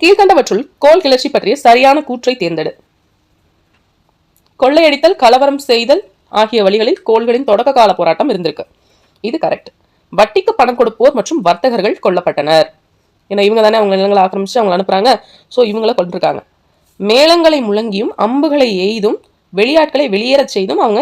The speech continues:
எச்சரிக்கையை வெளியிட்டிருக்காங்க கோல் கிளர்ச்சியில. இதுவும் கரெக்ட். So ஆப்ஷன் டி இவை அனைத்தும் கரெக்ட். நெக்ஸ்ட் கொஸ்டின், ராஜ்மஹால் மலையை சுற்றிலும் இருந்த வனப்பகுதியை விட்டு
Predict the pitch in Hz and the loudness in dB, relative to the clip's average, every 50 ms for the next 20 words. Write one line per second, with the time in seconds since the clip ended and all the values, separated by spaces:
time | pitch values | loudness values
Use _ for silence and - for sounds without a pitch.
0 | 330 202 - - - 262 240 196 - 190 185 240 440 - _ _ _ _ _ _ | -2 -4 -4 -2 -2 -2 -2 -4 -4 -2 -2 -2 -2 -4 _ _ _ _ _ _
1 | _ _ _ - 185 196 190 - - 156 - 151 151 180 277 330 - 202 196 202 | _ _ _ -6 -4 -2 -2 -2 -4 -4 -4 -4 -2 -4 -4 -2 -2 -2 -2 -2
2 | 190 175 147 143 - 147 - - _ _ - 185 180 185 180 233 392 - - - | -4 -4 -6 -6 -8 -10 -12 -14 _ _ -12 -12 -10 -8 -8 -6 -6 -6 -6 -8
3 | - _ _ - - 226 277 440 415 190 196 - - - 262 233 196 170 185 156 | -10 _ _ -10 -4 -2 0 2 2 2 0 0 -2 -2 -2 -2 -2 -4 -6 -8
4 | - _ - 180 175 170 165 170 185 196 190 - 311 480 554 _ _ _ _ _ | -10 _ -8 -6 -4 -4 -2 -2 -4 -6 -6 -6 -8 -10 -10 _ _ _ _ _
5 | _ _ _ _ _ _ - 147 - - - _ _ _ _ _ _ _ _ _ | _ _ _ _ _ _ -12 -12 -12 -14 -18 _ _ _ _ _ _ _ _ _
6 | _ _ _ _ _ _ _ _ _ _ _ _ _ _ _ _ _ _ _ _ | _ _ _ _ _ _ _ _ _ _ _ _ _ _ _ _ _ _ _ _
7 | _ _ _ _ _ _ _ _ _ _ _ _ _ _ _ _ _ _ _ _ | _ _ _ _ _ _ _ _ _ _ _ _ _ _ _ _ _ _ _ _
8 | _ _ _ _ _ _ _ _ _ _ _ _ _ _ _ _ _ _ _ _ | _ _ _ _ _ _ _ _ _ _ _ _ _ _ _ _ _ _ _ _
9 | _ _ _ 202 202 220 - - - 208 - 190 220 359 - _ _ _ _ _ | _ _ _ -4 -4 -4 -2 -2 -2 -2 -2 -2 -4 -6 -8 _ _ _ _ _
10 | - - 208 233 277 277 285 311 302 339 320 302 269 254 247 247 247 240 - 220 | -2 2 2 2 2 2 0 0 2 2 2 2 2 2 2 0 0 -2 -4 -6
11 | - 233 240 254 - 175 190 190 196 214 - - 208 196 214 247 - 254 233 233 | -2 0 0 0 0 -2 -2 -2 0 0 0 2 2 2 2 2 0 0 -2 -2
12 | 220 220 208 190 180 185 _ - | 0 0 0 -2 -2 -4 _ -2